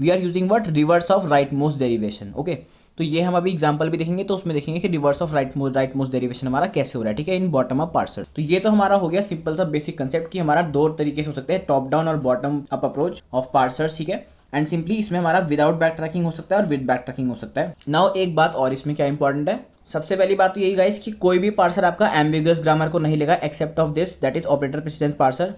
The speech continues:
दूसरा, जो आपके ये हमारे टॉप डाउन पार्सर्स होते हैं गाइस, they will not take what, left recursive grammar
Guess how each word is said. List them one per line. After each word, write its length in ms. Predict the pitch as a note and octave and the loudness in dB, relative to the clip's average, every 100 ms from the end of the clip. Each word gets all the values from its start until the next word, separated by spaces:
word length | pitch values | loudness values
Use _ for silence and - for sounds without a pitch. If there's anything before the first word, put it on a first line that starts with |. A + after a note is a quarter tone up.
| - | -6
दूसरा, 460 | C3 D3+ F3 G3 G#3+ - - | -2 0 0 -2 -2 -20 -4
जो 100 | C#3 | 0
आपके 220 | D#3+ - F#3+ | 2 0 -2
ये 120 | G3 | 0
हमारे 240 | F#3+ F#3 | 2 2
टॉप 280 | F#3 E3 D#3+ | 4 2 4
डाउन 160 | F3 F#3 | 2 4
पार्सर्स 360 | D#3+ D#3+ E3 | 2 2 -2
होते 180 | D#3 C#3+ | -2 -2
हैं 80 | C#3 | 0
गाइस, 240 | E3+ F#3 - _ _ C3 | 0 -2 -12 _ _ -2
they 120 | D#3+ | 0
will 160 | F#3 F3 | 2 2
not 120 | E3 E3 | 2 2
take 220 | E3+ E3 E3+ | -2 2 2
what, 140 | G#3 - - - B2 | 2 -2 -16 -8 -2
left 240 | C#3 D3+ D#3 | 0 -2 -4
recursive 520 | D3+ D#3 - E3+ D#3+ | -2 -2 -2 -4 0
grammar 240 | D3+ E3 | 0 0